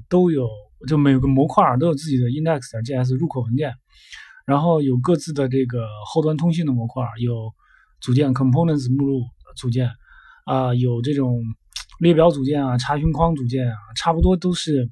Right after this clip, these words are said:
这十几个模块儿下来，呃，整体上来说应该都是类似这个结-，这些结构吧。然后我来讲讲，就是，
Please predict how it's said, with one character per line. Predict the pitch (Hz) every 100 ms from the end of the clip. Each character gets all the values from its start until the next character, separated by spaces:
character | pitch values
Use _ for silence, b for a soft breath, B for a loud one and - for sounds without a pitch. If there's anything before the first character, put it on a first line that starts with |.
| - B -
这 | -
十 | -
几 | 208
个 | 170 143
模 | 139
块 | 180
儿 | 170
下 | 175
来， | 135 139 156 B B B B B _ -
呃， | 143 139 135
整 | 127 151 240
体 | 202
上 | 165 160
来 | 131 143
说 | 131 151
应 | 156 156
该 | 151
都 | 156
是 | 143
类 | 147
似 | 127 131 127
这 | 131
个 | 123
结-， | 123 123 _ -
这 | 151
些 | 147
结 | 127 127
构 | 131
吧。 | 110 - _ _ _ _ _ _ _ _ _ _ _
然 | 143 147
后 | 160 147
我 | 135
来 | 156
讲 | 156
讲， | 156
就 | 143 143
是， | 147